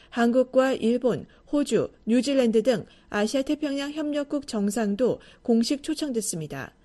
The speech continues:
나토는 지난 이천이십이 년 스페인 마드리드 정상회의에 이어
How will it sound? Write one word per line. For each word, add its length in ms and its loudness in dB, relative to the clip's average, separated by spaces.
나토는 400 0
지난 200 0
이천이십이 640 0
년 220 -2
스페인 360 -4
마드리드 520 -2
정상회의에 800 2
이어 340 -2